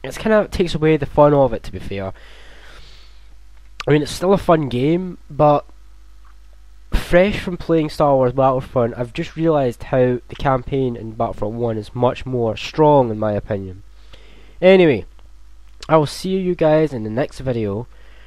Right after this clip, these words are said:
Uh, thank you very much for watching this. Please leave a like and a comment if you feel up for it. And if you are feeling generous, please subscribe. And I'll see you in the guys in the next video, which, as you can see, looks to be Coruscant, <laughs> which is, I think, our first space battle.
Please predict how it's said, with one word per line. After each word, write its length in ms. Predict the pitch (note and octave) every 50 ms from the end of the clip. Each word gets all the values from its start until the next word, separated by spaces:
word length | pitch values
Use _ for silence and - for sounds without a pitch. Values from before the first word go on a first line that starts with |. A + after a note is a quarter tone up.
| - - - - - - - - - - - - - - - - - -
Uh, 500 | - C3 B2+ B2+ B2+ B2+ B2+ C3 C3+ -
thank 440 | - - - - D#3+ E3 E3 -
you 80 | - D#3
very 160 | D#3 D3 C#3+
much 180 | C#3 C#3+ C3+ -
for 120 | - C3+
watching 400 | B2 A#2 A#2+ - - - A#2 A2+
this. 360 | A2 A2+ C3 C#3 - - - - - -
Please 300 | - - F3 F#3 F#3 D#3+
leave 120 | F3 E3+ D#3
a 40 |
like 260 | D#3 D3 C#3+ C3+ C#3 -
and 80 | C3+
a 40 | B2+
comment 440 | - - - F3+ E3+ C#3+ C#3 C#3+ -
if 140 | C3+ - -
you 60 | A2
feel 180 | - A#2 A#2
up 100 | A#2 A2+
for 140 | - - B2
it. 120 | B2+ - - - - - -
And 160 | - C#3+ C3+ C3+
if 160 | B2+ B2+ -
you 220 | B2+ A#2+ A#2 A2+ -
are 120 | - A#2+
feeling 320 | - - C3+ B2+ A2 G2+
generous, 720 | F#2+ G#2+ A2+ D3+ F#3+ F3 D3 - - - - - - - - - -
please 220 | - C3 B2+ B2+
subscribe. 580 | - - - - - - - B2+ A2+ A#2+ D3 - - - - - - - - - - - - - - - - - - - - - - - - - - - -
And 140 | D3+ D#3
I'll 200 | D#3 D#3 D#3+ F3
see 160 | E3+ - - G3+
you 60 | G3
in 80 | F#3+
the 60 | F#3+ F3
guys 200 | F#3 F#3 F#3 F3
in 80 | F#3
the 80 | F3+ F3+
next 80 | D#3+
video, 260 | - F3 G#3 A3+ G#3+ F3
which, 200 | B2 B2+ B2 -
as 160 | D3 D3+ D3
you 80 | - D#3+
can 60 | D3+
see, 320 | - - E3 F3 F#3+ F3 -
looks 300 | - A#2+ A#2+ D3 - -
to 80 | - C#3+
be 160 | C3+ D#3 D#3
Coruscant, 560 | - - B2+ C3 D3+ F3+ - - - F#2+ - - - - - - - B2+ A2+
<laughs> 360 | G#2+ - E3 D#3+ C#3 C3 -
which 200 | - C#3+ C3+ -
is, 180 | D#3 C#3 B2+ C3
I 100 | - C3
think, 320 | C3 - - G3 G3 F3 -
our 80 | - F3
first 320 | - - - D3 E3+ -
space 300 | - - - F#3 A3 -
battle. 420 | - - D4 D4 A3+ A2 G#2 G2